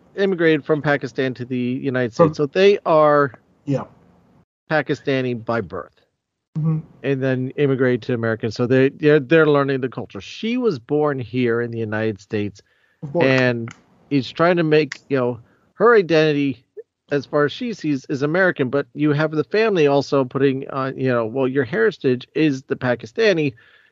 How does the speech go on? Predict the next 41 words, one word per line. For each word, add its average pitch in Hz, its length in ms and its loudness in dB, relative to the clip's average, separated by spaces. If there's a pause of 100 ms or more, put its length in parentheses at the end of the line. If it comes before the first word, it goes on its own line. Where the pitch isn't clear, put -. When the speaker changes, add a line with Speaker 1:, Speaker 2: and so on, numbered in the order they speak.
(120)
Speaker 1:
you 135 80 -2
know, 131 160 2
this 175 320 0
is 139 100 -2
what 143 240 2
we 139 140 4
do, 160 380 4
and 127 140 -4
the, 135 120 -8
the, 131 240 -2
the 123 180 -4
Muslim 151 420 -2
aspect 117 460 -4
of 120 160 -4
it, 120 180 -6
this 131 220 -4
is 120 100 -6
your 120 120 0
religion, 135 520 2 (360)
and 139 100 -4
this 151 180 0
is 135 140 -4
what 131 260 2 (120)
you 131 100 -6
need 127 220 -6
to 123 80 -6
do 117 260 -2
to 113 120 -12
be 120 120 0
respectful 113 640 -4
of 101 60 -8
that." 190 320 2 (420)
Speaker 2:
Yeah. 135 200 -4 (500)
Speaker 1:
So 156 320 4
trying 233 340 -2
to 196 80 -8
find 160 320 0
that 147 160 2
nature. 170 320 -2
So 143 220 -4
sh-, 127 100 -20